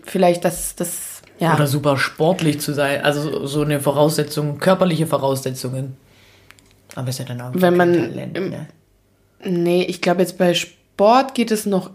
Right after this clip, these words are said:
Speaker 1: eher, aber ich dachte jetzt so,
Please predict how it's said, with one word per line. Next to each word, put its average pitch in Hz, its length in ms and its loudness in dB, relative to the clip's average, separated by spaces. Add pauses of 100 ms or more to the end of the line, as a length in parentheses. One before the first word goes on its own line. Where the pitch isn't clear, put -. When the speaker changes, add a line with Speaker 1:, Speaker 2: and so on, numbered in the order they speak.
Speaker 1:
eher, 180 440 2
aber 175 260 -4
ich 190 200 -14 (420)
dachte 185 320 -4
jetzt 190 260 -4
so, 180 520 4